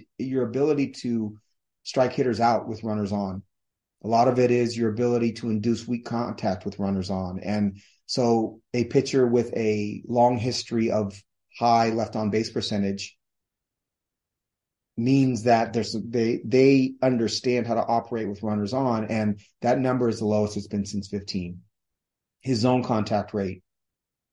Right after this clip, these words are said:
eighty-three point two percent, which is above league average. So pitches that are in the strike zone, you're talking about hitters' ability to make contact with it. One point seven percent over last year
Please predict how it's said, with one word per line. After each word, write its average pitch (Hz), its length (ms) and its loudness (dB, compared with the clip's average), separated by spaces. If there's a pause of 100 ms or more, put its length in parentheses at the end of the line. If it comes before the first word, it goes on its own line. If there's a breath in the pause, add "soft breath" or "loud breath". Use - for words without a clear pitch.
(180)
eighty-three 131 400 4
point 123 260 -2
two 123 180 0
percent, 101 420 -4
which 104 180 -6
is 104 280 -2
above 104 340 2
league 107 200 0
average. 87 420 -4
So 101 280 -2
pitches 107 380 -4
that 110 100 0
are 104 120 0
in 120 180 -2
the 113 80 -2
strike 110 300 -2
zone, 107 420 -2 (840)
you're - 60 -16
talking 120 160 4
about 107 120 0
hitters' 120 280 0
ability 107 380 0
to 104 60 -2
make 101 160 -2
contact 98 500 -4
with 92 180 -8
it. - 180 -10 (1040)
One 131 180 4
point 131 220 4
seven 123 260 4
percent 120 360 -2
over 110 220 -2
last 104 360 0
year 143 300 -4